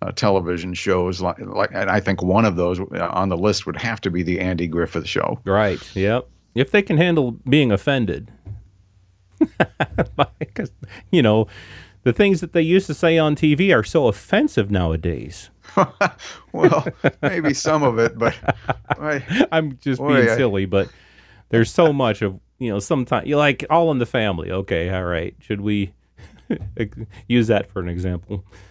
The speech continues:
Speaker 2: Some of the things that Archie Bunker said.
Speaker 1: Well, granted, eh, but that was meant to be a controversial
Speaker 2: Exactly.
Speaker 1: show, don't you think?
Speaker 2: Yeah, it
Speaker 1: I mean,
Speaker 2: was.
Speaker 1: it,
Speaker 2: It
Speaker 1: it was
Speaker 2: was.
Speaker 1: at a time where, uh, uh, I, I think there was a lot of lines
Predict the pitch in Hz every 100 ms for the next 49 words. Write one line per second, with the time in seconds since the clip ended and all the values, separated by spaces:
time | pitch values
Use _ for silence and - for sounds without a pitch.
0 | _ - _ - 127 107 104 117 104 98
1 | 98 101 - 95 98 92 90 - 92 82
2 | - _ _ _ _ _ - 143 135 139
3 | 160 151 117 107 - 127 117 - 151 -
4 | 196 359 349 165 139 165 175 - 113 117
5 | 101 - 101 90 95 87 87 87 98 113
6 | 107 104 78 73 101 110 107 107 113 123
7 | 113 78 127 127 113 110 143 135 123 135
8 | 131 110 - 123 131 123 110 101 95 -
9 | _ 95 87 85 80 62 _ _ _ _
10 | - - - 113 - - - 113 - 110
11 | 139 127 - 113 104 90 98 104 113 92
12 | 98 110 110 101